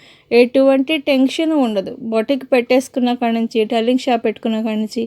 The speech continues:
టయానికి వెళ్ళిపోవాలి, మళ్ళీ ఇంటికి రావాలి, వంట చేసుకోవాలి, ఇవన్నీ చేయాలి లేడీస్. ఇక నీ ఏం అటు ఇటు మనకి ఉరగటానికే సరిపోతుందన్నమాట ఆ టైం. అదే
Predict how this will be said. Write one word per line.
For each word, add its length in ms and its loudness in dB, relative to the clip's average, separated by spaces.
టయానికి 440 4
వెళ్ళిపోవాలి, 800 0
మళ్ళీ 400 0
ఇంటికి 360 0
రావాలి, 560 0
వంట 260 -2
చేసుకోవాలి, 800 0
ఇవన్నీ 380 2
చేయాలి 440 0
లేడీస్. 420 0
ఇక 200 0
నీ 180 4
ఏం 260 4
అటు 300 0
ఇటు 300 0
మనకి 360 2
ఉరగటానికే 580 2
సరిపోతుందన్నమాట 880 0
ఆ 100 -2
టైం. 260 0
అదే 260 4